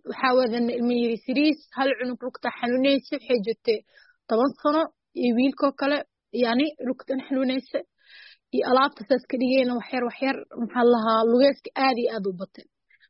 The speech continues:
Supermarket aa nooga hor imaada, supermarketka faadi, wax kasta waa la dhamaystay. Saa u soconne, u soconne, u soconne. Maxaa la, anaka boqol kun oo mar waxaa rabnay lug fadhiisan oo,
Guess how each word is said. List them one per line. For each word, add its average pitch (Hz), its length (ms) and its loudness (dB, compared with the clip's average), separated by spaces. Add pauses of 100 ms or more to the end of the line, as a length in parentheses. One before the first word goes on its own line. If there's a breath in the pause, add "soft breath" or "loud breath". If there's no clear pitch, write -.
(140)
Supermarket 262 380 4
aa 247 80 4
nooga 254 200 2
hor 247 140 4
imaada, 233 320 2
supermarketka 240 680 -4
faadi, 254 360 0
wax 240 140 -6
kasta - 200 -12
waa 233 140 4
la 240 100 2
dhamaystay. 240 480 -4 (300)
Saa 277 100 4
u 302 80 2 (100)
soconne, 240 440 4
u 214 120 2
soconne, 240 400 -2
u - 80 -2
soconne. 240 520 -2 (140)
Maxaa 247 280 -4
la, - 100 0
anaka 269 280 0 (360)
boqol 277 260 -2
kun 294 160 -4
oo 247 100 0
mar 233 120 0
waxaa 247 200 -4
rabnay 233 200 -6
lug 254 200 -4
fadhiisan 233 420 -6
oo, 220 260 -2